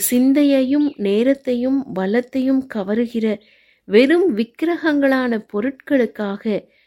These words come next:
உன்னத உபயோகத்திற்காக கொடுக்கப்பட வேண்டிய எவ்வளவு பணம் செலவிடப்படுகிறது? விலையுயர்ந்த வீடுகளிலும் சாமான்களிலும், சுயநலமான இன்பங்கள், ஆடம்பரங்கள் மற்றும் ஆரோக்கியமற்ற உணவுகள்,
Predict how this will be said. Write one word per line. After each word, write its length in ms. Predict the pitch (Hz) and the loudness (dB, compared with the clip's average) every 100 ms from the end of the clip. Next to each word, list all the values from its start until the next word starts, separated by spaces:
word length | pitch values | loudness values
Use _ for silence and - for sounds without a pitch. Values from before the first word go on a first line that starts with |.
| _ _ _ | _ _ _
உன்னத 640 | 220 285 339 381 359 339 | 2 4 6 4 2 2
உபயோகத்திற்காக 1300 | 285 220 269 285 285 277 - 262 - 254 277 285 302 - | 0 0 2 2 0 -4 -6 -12 -8 -6 -4 -4 -6 -6
கொடுக்கப்பட 600 | 220 233 - 269 262 247 | -6 -6 -2 -2 0 -2
வேண்டிய 440 | 226 233 214 202 196 | 0 0 0 0 0
எவ்வளவு 840 | 185 190 214 285 349 349 285 233 214 | 0 0 -2 -2 -2 -2 -2 -4 -6
பணம் 360 | - 196 247 269 233 | -10 -6 -2 -2 -4
செலவிடப்படுகிறது? 1160 | 220 214 214 214 208 202 190 202 196 190 247 - _ _ _ _ _ _ _ _ _ _ - | -2 0 0 -2 -4 -4 -4 -2 -2 -2 -2 -6 _ _ _ _ _ _ _ _ _ _ -2
விலையுயர்ந்த 920 | 202 214 220 208 214 240 262 294 277 | 2 4 4 0 2 2 2 2 0
வீடுகளிலும் 760 | 202 240 262 254 233 233 262 262 - | -2 -2 -2 -2 -2 -2 -2 -4 -8
சாமான்களிலும், 840 | 190 214 233 220 220 214 226 247 - _ _ _ - | -6 -4 -2 -2 -2 0 -2 -4 -12 _ _ _ -2
சுயநலமான 760 | 262 285 330 330 302 285 262 285 | 2 4 4 2 2 0 0 0
இன்பங்கள், 840 | 302 214 226 254 254 247 247 254 | 0 -2 -2 -2 -4 -2 -2 -2
ஆடம்பரங்கள் 1000 | 254 190 196 233 240 226 226 226 233 - _ | -4 -6 -2 -2 -2 -2 0 2 0 -2 _
மற்றும் 460 | - 214 214 226 - | -4 -4 -4 -8 -6
ஆரோக்கியமற்ற 880 | 196 202 247 285 294 269 262 254 262 | -6 -2 2 2 2 -4 -4 -4 -2
உணவுகள், 760 | 240 208 214 233 233 226 226 | 0 0 0 -2 0 -2 -4